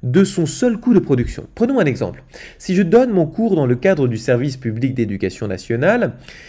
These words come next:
il est globalement va-, valorisé à hauteur de ce que je coûte à l'État, soit environ, euh, cinquante-trois euros, euh, de l'heure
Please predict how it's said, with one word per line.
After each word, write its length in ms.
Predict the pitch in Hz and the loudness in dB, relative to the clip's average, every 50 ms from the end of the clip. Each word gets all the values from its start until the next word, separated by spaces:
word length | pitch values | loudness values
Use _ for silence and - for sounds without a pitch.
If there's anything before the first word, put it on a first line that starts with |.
| - - - - - - | -20 -20 -20 -20 -2 0
il 120 | 190 180 | 2 4
est 100 | 202 175 | 4 6
globalement 380 | 156 190 160 156 147 143 175 196 | 8 8 8 8 8 6 4 4
va-, 280 | 175 151 135 135 131 | 6 6 6 6 4
valorisé 560 | 123 127 156 156 143 117 117 113 110 151 202 | 4 4 4 4 4 2 2 0 0 2 4
à 80 | 185 135 | 4 4
hauteur 240 | 120 120 - 190 160 | 4 2 2 2 2
de 60 | 127 | 0
ce 80 | 127 - | 0 -2
que 100 | - 123 | -4 -6
je 100 | - - | -6 -2
coûte 240 | - 220 226 - | 0 0 2 4
à 60 | 175 139 | 4 4
l'État, 320 | 135 135 131 - 78 - | 4 0 0 -4 -6 -6
soit 160 | - - - 110 | -8 -6 -6 -4
environ, 540 | 110 107 107 117 117 131 156 175 170 147 | -4 -2 0 2 2 2 2 2 2 2
euh, 160 | 117 110 104 - - - - - _ _ - 113 | 2 0 0 -4 -12 -20 -20 -20 _ _ -16 -16
cinquante-trois 1400 | - - - - - 147 135 131 131 135 139 143 135 131 - 123 113 117 - - - 123 131 143 151 147 131 | -14 -12 -10 -2 0 0 0 0 -4 -4 -4 -4 -6 -4 -4 -4 -4 -2 -4 -6 0 4 4 4 4 4 2
euros, 580 | 110 107 120 120 110 123 139 135 131 120 131 - | 0 0 0 2 2 2 2 2 0 0 -4 -6
euh, 260 | 117 113 110 - - - | -6 -6 -6 -6 -8 -12
de 240 | 110 110 98 123 123 | -12 -4 0 2 4
l'heure 560 | 123 127 131 131 127 113 104 - - - | 6 6 6 6 6 6 4 -2 -6 -12